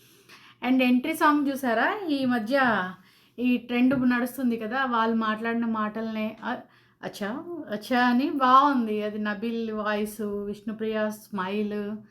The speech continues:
గుడ్. శేఖర్ భాష, "I'm blind but I'm trained" అని, గుడ్ వన్, బాగున్నాయి, అవన్నీ బాగా అనిపించింది. And as usual నాగార్జున మంచి బ్లాక్ డ్రెస్‌లో ఈరోజు ఎంట్రీ ఇచ్చారు. So, అయిపోయిన తర్వాత నిన్నటి డిస్కషన్స్‌లో,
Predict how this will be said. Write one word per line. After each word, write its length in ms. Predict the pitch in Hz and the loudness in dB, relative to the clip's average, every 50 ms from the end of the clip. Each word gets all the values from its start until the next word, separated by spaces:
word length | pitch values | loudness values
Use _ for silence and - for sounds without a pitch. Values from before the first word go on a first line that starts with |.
| _ _ _ _ _ _ _ _ _ _ 240 | _ _ _ _ _ _ _ _ _ _ 2
గుడ్. 260 | 269 254 220 202 202 | 2 2 2 0 -2
శేఖర్ 340 | 208 - 240 226 226 226 214 | -4 -4 -4 -2 -2 -2 -2
భాష, 280 | 214 220 214 208 214 214 190 180 - - - - - 180 190 | 0 0 0 0 -2 -4 -4 -4 -6 -8 -10 -10 -8 -6 -6
"I'm 120 | 196 190 | -6 -6
blind 440 | 185 165 185 180 180 190 196 185 165 | -8 -6 -4 -4 -2 -2 -4 -6 -8
but 440 | 175 180 - 180 180 - - 180 180 | -10 -12 -14 -16 -16 -12 -10 -10 -10
I'm 80 | 180 | -10
trained" 520 | 180 - - 190 190 190 190 190 185 180 180 | -10 -10 -8 -6 -6 -6 -6 -8 -8 -10 -10
అని, 240 | 175 175 196 214 214 - - _ _ _ _ _ _ _ _ - | -10 -10 -12 -12 -14 -16 -20 _ _ _ _ _ _ _ _ -4
గుడ్ 120 | 262 247 247 | -2 0 0
వన్, 400 | 208 - - - - - - 214 | 0 -2 -4 -8 -14 -14 -8 -6
బాగున్నాయి, 400 | 220 220 214 196 185 175 - - | -4 -2 -2 -2 -4 -8 -10 -12
అవన్నీ 340 | - 190 190 196 196 196 185 | -10 -10 -8 -8 -8 -8 -8
బాగా 180 | 180 185 180 | -6 -6 -6
అనిపించింది. 580 | 180 180 175 170 - - 196 196 262 370 392 381 262 | -6 -8 -10 -14 -16 -12 -12 -10 -10 -10 -12 -8 -4
And 160 | 247 233 208 196 190 185 - - - - - - - _ - 220 247 254 | -2 -2 -2 -2 -4 -6 -8 -10 -16 -20 -20 -20 -20 _ -8 -4 -4 -2
as 240 | 220 220 247 254 226 | -2 -2 -2 -2 -2
usual 280 | 202 208 233 233 226 | -2 -4 -4 -2 -2
నాగార్జున 440 | 220 208 196 202 196 214 208 202 208 | -2 -2 -4 -4 -4 -6 -6 -4 -6
మంచి 300 | 202 196 202 208 - 233 | -4 -4 -4 -4 -6 -6
బ్లాక్ 300 | 185 190 185 180 180 175 | -6 -6 -6 -6 -6 -8
డ్రెస్‌లో 320 | - 202 202 - - 202 196 | -8 -10 -10 -10 -10 -10 -10
ఈరోజు 260 | 185 185 180 175 185 | -8 -8 -8 -8 -8
ఎంట్రీ 220 | 175 170 - 190 | -10 -10 -10 -10
ఇచ్చారు. 420 | 190 - - - 175 170 233 294 294 - - _ _ _ _ _ _ _ _ _ _ _ _ _ _ _ _ _ _ _ _ _ _ _ - - | -12 -12 -14 -14 -14 -12 -12 -12 -14 -14 -20 _ _ _ _ _ _ _ _ _ _ _ _ _ _ _ _ _ _ _ _ _ _ _ -8 -4
So, 180 | 254 254 247 | -2 -2 0
అయిపోయిన 600 | 226 202 202 214 220 220 - 277 285 285 277 262 | 0 0 0 0 -2 -2 0 0 2 2 2 0
తర్వాత 600 | 226 214 196 190 185 180 180 180 180 247 294 330 370 | -2 -2 -4 -4 -4 -4 -6 -6 -4 -6 -4 -2 0
నిన్నటి 460 | 277 240 240 240 247 254 262 240 254 | 2 4 4 4 4 4 2 0 -2
డిస్కషన్స్‌లో, 1300 | 240 247 233 233 - - 254 240 226 - 247 226 214 214 208 - 226 226 220 226 240 269 285 285 285 | -2 -2 -4 -4 -6 -6 -4 -4 -4 -4 -4 -2 -2 -2 -4 -4 -6 -6 -4 -2 -2 -2 -2 -4 -6